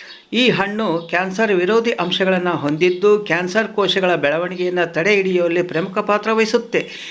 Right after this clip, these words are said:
ಈ ಹಣ್ಣನ್ನು ನಿಯಮಿತವಾಗಿ ತಿನ್ನೋದ್ರಿಂದ ಕ್ಯಾನ್ಸರ್ನ ಅಪಾಯದಿಂದ ತಪ್ಪಿಸ್ಕೊಳ್ಬೋದು.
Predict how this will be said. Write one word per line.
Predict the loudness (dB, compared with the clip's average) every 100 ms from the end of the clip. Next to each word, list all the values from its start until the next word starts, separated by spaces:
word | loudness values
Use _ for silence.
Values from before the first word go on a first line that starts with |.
| 0
ಈ | 2
ಹಣ್ಣನ್ನು | 2 0 -4 -2
ನಿಯಮಿತವಾಗಿ | -2 -2 -2 -2 0 0 0 -2
ತಿನ್ನೋದ್ರಿಂದ | -2 0 0 2 2 0
ಕ್ಯಾನ್ಸರ್ನ | 0 0 -2 0 0 0
ಅಪಾಯದಿಂದ | 2 0 2 0 0
ತಪ್ಪಿಸ್ಕೊಳ್ಬೋದು. | 0 -2 2 2 4 2 2 -2 -8